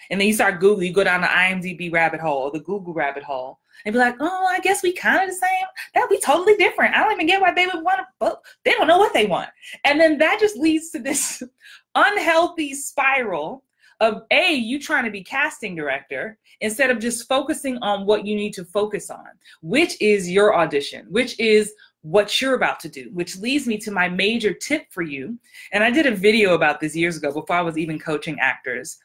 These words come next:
and I was a life coach for women. I want you to practice the art of staying in your lane.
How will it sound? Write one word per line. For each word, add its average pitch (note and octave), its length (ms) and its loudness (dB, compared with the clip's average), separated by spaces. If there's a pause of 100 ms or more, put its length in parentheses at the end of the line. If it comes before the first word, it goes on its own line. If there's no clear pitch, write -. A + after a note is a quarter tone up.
(100)
and C#3+ 80 -4
I C#3 60 2
was C#3+ 120 -2
a D3+ 60 -2
life D3 280 -2
coach D3+ 200 -4
for D3 120 -6
women. C#3+ 380 -6 (680)
I G3+ 60 0
want C4 220 2
you E4 80 4
to E4+ 120 2
practice A#3 560 -4
the F#3+ 240 -8
art C3+ 400 -2
of D#3 120 -8
staying A3 1200 -2
in E3 220 -2
your C#3+ 280 -4
lane. C#3+ 760 -4